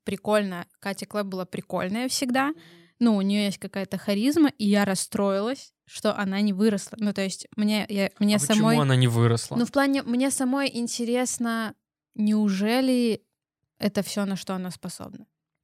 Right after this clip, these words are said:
Speaker 2: Так нет, я думаю, темы поменялись. Просто
Speaker 1: Так
Speaker 2: раньше
Speaker 1: темы, темы не, ну, в плане,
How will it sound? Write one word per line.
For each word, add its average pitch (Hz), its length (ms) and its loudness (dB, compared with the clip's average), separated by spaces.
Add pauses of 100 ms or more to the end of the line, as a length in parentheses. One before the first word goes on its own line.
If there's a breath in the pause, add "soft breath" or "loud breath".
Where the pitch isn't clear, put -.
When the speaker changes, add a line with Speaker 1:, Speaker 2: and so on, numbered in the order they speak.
(100)
Speaker 2:
Так 135 140 -2
нет, 143 200 2
я 127 120 4
думаю, 143 240 4
темы 196 280 2
поменялись. 123 680 0 (300)
Просто 139 220 4
Speaker 1:
Так 151 80 6
Speaker 2:
раньше 185 280 6
Speaker 1:
темы, 294 200 4 (120)
темы 277 400 2
не, 277 320 4
ну, 240 200 0
в - 100 -14
плане, 254 440 0